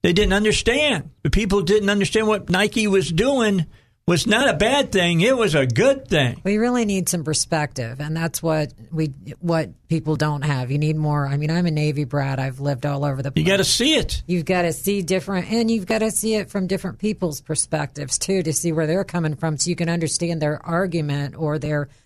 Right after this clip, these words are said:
Speaker 2: position. So if you have a counter one, you can counter it effectively.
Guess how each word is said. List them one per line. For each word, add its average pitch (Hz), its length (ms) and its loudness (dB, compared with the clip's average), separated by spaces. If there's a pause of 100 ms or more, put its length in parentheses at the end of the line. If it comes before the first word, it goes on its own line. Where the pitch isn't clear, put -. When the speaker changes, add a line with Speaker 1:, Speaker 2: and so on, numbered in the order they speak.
(160)
Speaker 2:
position. 165 680 0
So 180 160 0
if 175 100 -2
you 160 140 -2
have 202 160 0
a 190 60 0
counter 156 340 -4
one, 160 160 -2
you 156 100 -4
can 151 160 -8
counter 175 400 -2
it 151 80 -4
effectively. 143 800 -8